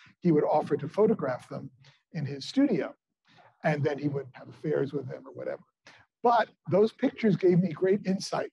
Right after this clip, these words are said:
not only into what it was like to be Victor Sassoon with all these photographs of naked women, a number of the women were Chinese or Indian. And so it turns out Victor Sassoon was actually,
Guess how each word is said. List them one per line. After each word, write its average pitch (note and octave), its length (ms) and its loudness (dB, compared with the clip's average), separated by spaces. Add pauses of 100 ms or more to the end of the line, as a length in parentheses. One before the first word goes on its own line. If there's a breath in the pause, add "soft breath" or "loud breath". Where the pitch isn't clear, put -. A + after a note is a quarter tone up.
not F#3 200 4
only D#3+ 200 0
into C3+ 140 -8
what C#3+ 140 -2
it D#3+ 60 -8
was C#3 140 -8
like C3 200 -6
to - 60 -12
be C#3+ 100 -6
Victor C#3 300 -14
Sassoon D3 640 -2 (300 soft breath)
with D3+ 100 0
all D3 120 2
these C#3+ 160 0
photographs D3 520 0
of C3+ 140 -8
naked D3 280 -10
women, G3 320 0 (380 loud breath)
a F3+ 60 2
number E3+ 380 4
of F#3 100 2
the G3+ 80 4
women D3 460 -4 (280)
were C#3+ 460 -2 (180)
Chinese C#3+ 680 -6 (140)
or - 160 -4
Indian. F3 400 0 (720 soft breath)
And D3 280 0
so D#3+ 440 2
it E3 140 0
turns G#3+ 300 2
out D#3 180 4
Victor D#3 260 -2
Sassoon D#3 540 2
was C#3+ 160 -4
actually, C#3+ 640 -4